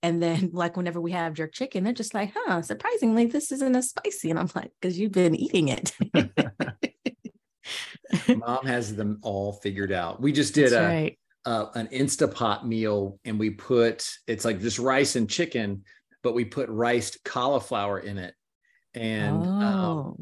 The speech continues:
Speaker 2: my daughter was like, "Oh," and she's picky. She's like, "Oh, this is so good." So we waited to the very end, and you could tell it was just, like, we had completely spoiled everything. 'Cause she's like, "Fine,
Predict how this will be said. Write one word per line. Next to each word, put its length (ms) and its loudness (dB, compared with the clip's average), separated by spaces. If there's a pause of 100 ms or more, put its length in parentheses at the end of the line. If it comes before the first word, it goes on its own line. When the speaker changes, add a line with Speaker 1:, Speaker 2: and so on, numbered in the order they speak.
Speaker 2:
my 100 -2
daughter 280 2
was 100 2
like, 240 -4
"Oh," 200 2
and 120 2
she's 200 0
picky. 380 -2
She's 100 0
like, 200 -6
"Oh, 200 -2
this 200 2
is 120 2
so 260 2
good." 300 4
So 80 -4
we 100 6
waited 380 0
to 80 -14
the 120 -6
very 360 -2
end, 420 -4 (600)
and 460 -2 (340)
you 160 -6
could 160 2
tell 640 0
it 140 -4
was 140 -6
just, 280 -2
like, 200 -2
we 140 0
had 240 -4
completely 920 -2 (460)
spoiled 720 -2
everything. 680 -6 (280)
'Cause 100 -6
she's 160 -2
like, 160 -2
"Fine, 420 4